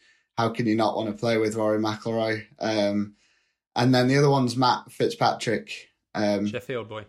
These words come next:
Speaker 1: Exactly. I played with his brother quite a bit. We have the same coach now. Uh, s-, well, Steve Robinson works with him, and, and Steve's my main coach. Um, so I'm hoping to, to be able to make that one, that one work. But yeah,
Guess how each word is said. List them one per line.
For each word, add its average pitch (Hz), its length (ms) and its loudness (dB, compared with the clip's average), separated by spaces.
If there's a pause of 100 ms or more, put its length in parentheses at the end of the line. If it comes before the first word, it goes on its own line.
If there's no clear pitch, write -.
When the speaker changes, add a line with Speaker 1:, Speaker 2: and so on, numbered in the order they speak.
Speaker 1:
Exactly. 127 560 2
I 131 80 4
played 135 240 2
with 127 100 2
his 123 120 -2
brother 131 260 2
quite 127 240 0
a 107 80 -2
bit. 123 240 0 (500)
We 120 80 0
have 113 120 0
the 120 60 -2
same 120 320 0
coach 123 380 0
now. 117 440 -2
Uh, 107 320 -2 (100)
s-, - 120 -10
well, 104 180 0
Steve 131 280 2
Robinson 120 420 2
works 117 300 0
with 117 100 -4
him, 113 200 0
and, 104 280 -2
and 104 200 -2
Steve's 123 340 0
my 113 180 0
main 113 260 -2
coach. - 540 -2 (480)
Um, 104 480 0 (200)
so 113 180 0
I'm 117 100 4
hoping 139 360 4
to, 113 320 0
to 123 120 -4
be 120 120 2
able 117 180 4
to 113 100 -6
make 110 220 -4
that 107 160 0
one, 104 360 -2 (160)
that 113 180 2
one 110 160 0
work. 107 340 -2
But 95 100 0
yeah, 104 240 0